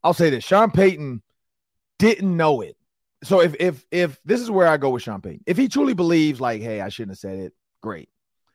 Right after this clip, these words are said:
But if you said it knowing, like, you don't, you, you're okay with it, if everybody was okay with it, that's where I feel like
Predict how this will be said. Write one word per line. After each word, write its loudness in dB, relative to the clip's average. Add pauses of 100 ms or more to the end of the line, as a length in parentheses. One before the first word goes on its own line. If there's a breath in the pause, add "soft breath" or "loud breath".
(260)
But 4
if 0
you 4
said 4
it 0
knowing, -2
like, -8
you -4
don't, 0
you, -10
you're -4
okay -2
with -2
it, -2
if -8
everybody -2
was -6
okay -4
with -4
it, -8
that's 0
where 2
I 2
feel -4
like -4